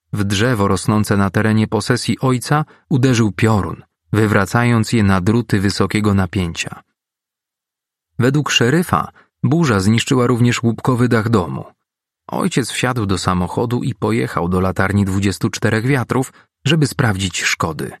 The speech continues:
Nigdy stamtąd nie wrócił. Jak to? Dwa dni później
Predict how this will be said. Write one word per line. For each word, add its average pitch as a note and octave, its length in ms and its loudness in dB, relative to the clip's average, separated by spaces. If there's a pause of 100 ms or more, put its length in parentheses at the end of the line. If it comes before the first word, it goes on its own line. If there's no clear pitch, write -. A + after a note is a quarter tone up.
(720)
Nigdy G2 480 0
stamtąd G2 540 0
nie F#2+ 120 0
wrócił. F#2+ 420 -6 (960)
Jak F#2+ 280 -2
to? E2 280 -6 (1120)
Dwa A#2+ 240 -2
dni E3+ 200 2
później F3+ 540 2